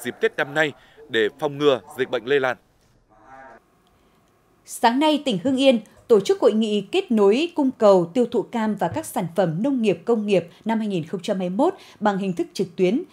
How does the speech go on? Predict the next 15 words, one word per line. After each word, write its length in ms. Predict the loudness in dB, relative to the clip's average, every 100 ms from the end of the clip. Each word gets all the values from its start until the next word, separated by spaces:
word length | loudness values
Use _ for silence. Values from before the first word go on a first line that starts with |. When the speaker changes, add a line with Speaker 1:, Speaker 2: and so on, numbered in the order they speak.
| _
Speaker 2:
Dự 160 | -6 0
hội 120 | 2
nghị 200 | 0 -4
tại 180 | -4 -4
điểm 240 | 0 -2 0
cầu 200 | 2 2 0
trung 200 | -6 -2
tâm 200 | 2 2
hội 160 | 2 -2
nghị 180 | -2 0
tỉnh 260 | 0 -2 -4 -16 -4
có 220 | -2 -2
các 180 | -4 -4
đồng 140 | -4 -4
chí 360 | -4 -4 -4